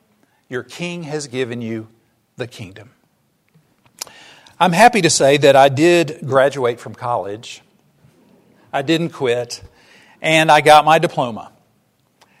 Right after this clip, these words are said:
And shortly after I did graduate, my dad came to me.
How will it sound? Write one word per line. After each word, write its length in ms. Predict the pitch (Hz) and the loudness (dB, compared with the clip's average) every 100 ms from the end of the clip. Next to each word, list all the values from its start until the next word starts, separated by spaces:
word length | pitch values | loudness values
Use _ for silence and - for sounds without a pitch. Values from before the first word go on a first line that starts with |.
| - | -12
And 160 | 147 143 | -12 -4
shortly 400 | 185 208 214 185 | 0 2 2 2
after 260 | 170 175 | 2 2
I 120 | 147 | 2
did 260 | 147 165 170 | 2 -2 -2
graduate, 600 | 135 127 127 127 120 135 | -2 -2 -2 -4 -4 -6
my 240 | 147 156 160 | -6 -6 -4
dad 580 | 175 190 175 117 127 | -2 -2 0 -2 -4
came 260 | - 170 185 | -10 -12 -10
to 60 | 139 | -12
me. 360 | 98 92 123 | -14 -20 -20